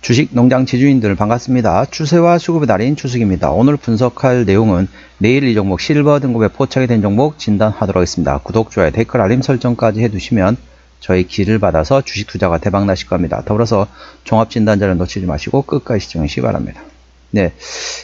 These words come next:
내일 이 종목 포착된 종목 같은 경우는 에이치디 현대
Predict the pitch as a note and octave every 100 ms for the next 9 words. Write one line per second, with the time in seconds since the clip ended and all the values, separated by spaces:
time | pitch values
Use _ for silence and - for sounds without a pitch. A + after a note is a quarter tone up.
0 | - A#2+ D#3+ D#3 D#3 C#3+ - - F3+ F3
1 | D#3+ D#3 C#3+ C3+ - C3+ B2 A#2+ B2 C3+
2 | C3 - A2 C3 - - D3 E3 E3+ E3+
3 | - _ _ - F3+ F3 E3+ E3+